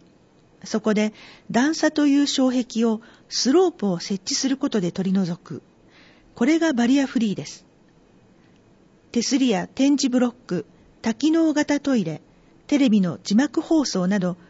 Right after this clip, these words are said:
街には様々なバリアフリーが浸透しています。では、心のバリアフリーとは何でしょうか？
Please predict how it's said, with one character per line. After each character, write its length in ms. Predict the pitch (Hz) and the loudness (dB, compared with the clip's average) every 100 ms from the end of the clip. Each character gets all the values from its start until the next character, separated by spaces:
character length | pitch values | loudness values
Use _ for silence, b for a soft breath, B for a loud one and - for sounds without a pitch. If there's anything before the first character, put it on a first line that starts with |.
| b b | b b
街 260 | 220 220 254 | -2 2 2
に 140 | 214 | 2
は 180 | 180 175 b | 2 -6 b
様 300 | - 220 294 | -4 0 2
々 260 | 330 262 226 | 2 2 4
な 160 | 262 151 | 2 0
バ 160 | 214 | 0
リ 140 | 214 226 | 2 2
ア 40 | |
フ 120 | 220 | 0
リ 160 | 226 214 | -2 -2
ー 20 | |
が 180 | 226 208 | -2 -2
浸 220 | - 208 | 0 0
透 180 | - 190 | 0 -4
し 80 | - | -4
て 100 | 165 | -4
い 80 | 160 | -4
ま 120 | 160 | -8
す。 220 | - - _ _ _ _ _ _ _ _ b b b b b b _ - | -12 -20 _ _ _ _ _ _ _ _ b b b b b b _ -6
で 180 | 240 285 | 0 2
は、 200 | 220 - b b | 2 -2 b b
心 400 | - 240 330 370 | -6 0 2 4
の 180 | 370 359 | 2 0
バ 160 | 220 277 | 2 4
リ 160 | 302 | 6
ア 80 | 339 | 4
フ 140 | 320 311 | 2 2
リ 220 | 294 - | 2 -2
ー 260 | - _ | -10 _
と 100 | 339 | 2
は 100 | 285 | 4
何 180 | 226 269 | 6 4
で 100 | 202 | 2
し 120 | 175 | 0
ょ 40 | 165 | -4
う 40 | |
か？ 200 | - - | -4 -6